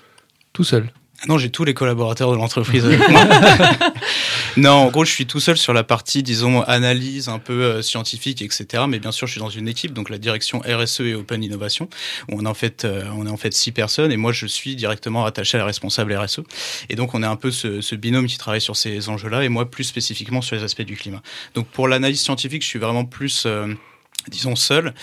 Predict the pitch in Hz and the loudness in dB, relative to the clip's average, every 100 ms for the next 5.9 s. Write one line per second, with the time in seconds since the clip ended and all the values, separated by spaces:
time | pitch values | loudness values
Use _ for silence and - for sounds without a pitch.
0 | - - - 107 143 147 - 160 - - | -16 -14 -8 -4 -2 -2 -2 -4 -6 -10
1 | 147 - 117 120 123 135 131 123 139 117 | -8 -6 -6 -4 -4 0 0 0 0 -2
2 | - 127 120 117 - 147 143 117 110 - | -2 -2 0 0 0 0 0 0 -2 -2
3 | 127 135 127 110 107 110 127 123 131 123 | 0 -2 -2 -6 -6 -6 -6 -2 -2 -2
4 | 117 117 120 143 123 117 110 104 - 120 | -2 -4 -2 -2 -2 -2 -4 -6 -8 -2
5 | 131 113 104 117 117 117 120 - | -2 -2 -6 -6 -4 -2 -2 -2